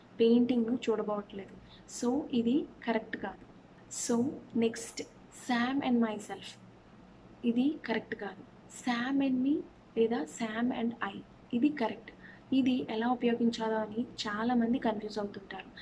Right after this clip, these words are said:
ఈ కన్ఫ్యూజన్‌ని అవాయిడ్ చేయడానికి వీరు "some person and myself" అని అనడం స్టార్ట్ చేశారు. So ఇది actually సరైనది కాదు, కానీ చాలామంది ఉపయోగిస్తున్నారు. For example,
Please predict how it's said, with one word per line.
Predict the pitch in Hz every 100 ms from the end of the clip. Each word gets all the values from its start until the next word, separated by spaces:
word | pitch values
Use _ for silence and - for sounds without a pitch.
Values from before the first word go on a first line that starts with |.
| - - -
ఈ | 247
కన్ఫ్యూజన్‌ని | - 262 247 240 247 240
అవాయిడ్ | 233 208 214 -
చేయడానికి | 214 208 196 - 233
వీరు | 220 233 262 - - - -
"some | 233 247
person | 247 233 226 240 254 240
and | 226
myself" | 208 214 214 220 214 -
అని | 208 208 208 -
అనడం | 214 208 214 269
స్టార్ట్ | - 220 202 -
చేశారు. | 190 - - - - - - -
So | 247 247 294 - -
ఇది | 240 233 254 - -
actually | 220 - 247 220 226
సరైనది | 277 226 220 220 233 214
కాదు, | 208 202 - - - - -
కానీ | 214 220 226 302 - - -
చాలామంది | 220 233 226 226
ఉపయోగిస్తున్నారు. | 311 262 226 214 214 - - - - - - - -
For | 240 247 302
example, | 262 233 - 220 214 214